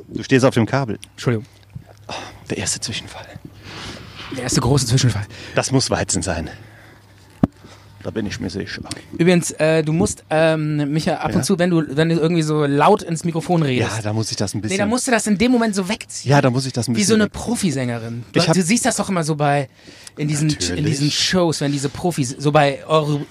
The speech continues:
Speaker 2: Eurovision Grand, wie heißt das? Grand Prix Eurovision?
Speaker 1: Ja.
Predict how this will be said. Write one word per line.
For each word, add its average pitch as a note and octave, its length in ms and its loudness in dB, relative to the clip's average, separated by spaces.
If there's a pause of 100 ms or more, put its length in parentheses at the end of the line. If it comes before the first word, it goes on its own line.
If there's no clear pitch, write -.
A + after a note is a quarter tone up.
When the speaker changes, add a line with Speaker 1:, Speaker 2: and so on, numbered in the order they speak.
Speaker 2:
Eurovision D3+ 640 2
Grand, C#3+ 460 2 (160)
wie F3 220 -2
heißt G#3+ 180 -2
das? A3 140 -6
Grand F3+ 240 0
Prix G3+ 220 -4
Eurovision? E3 540 -2
Speaker 1:
Ja. A2 120 -2